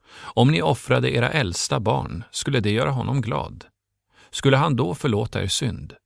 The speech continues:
Naturligtvis inte. Nej, han har talat om för er vad det är han vill. Att ni gör det som är rätt och barmhärtigt och vandrar i ödmjukhet inför Gud.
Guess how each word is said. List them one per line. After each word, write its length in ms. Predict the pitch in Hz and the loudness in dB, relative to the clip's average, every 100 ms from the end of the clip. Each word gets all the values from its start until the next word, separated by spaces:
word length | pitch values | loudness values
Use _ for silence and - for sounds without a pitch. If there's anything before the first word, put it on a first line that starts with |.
| - | -2
Naturligtvis 600 | 123 123 143 135 107 101 | 0 0 0 0 -2 -2
inte. 440 | 120 90 - 117 - - | -2 -4 -8 -12 -12 -4
Nej, 180 | 104 120 | 2 2
han 200 | 120 135 | 4 2
har 80 | 147 | 0
talat 300 | 160 165 139 | -2 -2 -2
om 240 | 151 147 | -2 -2
för 180 | - 139 | -4 -2
er 160 | 98 | 0
vad 120 | 107 113 | 0 0
det 100 | 92 | 0
är 40 | |
han 180 | 113 117 | 0 -2
vill. 340 | 95 71 - - _ _ _ _ - - | -4 -8 -14 -20 _ _ _ _ -18 -4
Att 180 | 101 | -2
ni 160 | 117 113 | 2 4
gör 340 | 107 131 156 | 4 4 2
det 220 | 147 98 104 | 0 -2 0
som 200 | 131 139 | 0 0
är 100 | 104 | -2
rätt 480 | 92 - _ - - - | -4 -10 _ -20 -18 -6
och 100 | 92 | 0
barmhärtigt 840 | 113 104 123 113 - - _ - | 0 0 -2 -4 -6 -20 _ -14
och 180 | - 104 | -4 0
vandrar 480 | 120 117 92 98 117 | 2 2 0 -2 -2
i 160 | 95 | -2
ödmjukhet 880 | 127 90 95 98 - 131 92 _ - - | -2 -2 -4 -6 -4 -6 -6 _ -20 -10
inför 260 | 90 - | -8 -8
Gud. 380 | 92 120 - - | -6 -6 -6 -18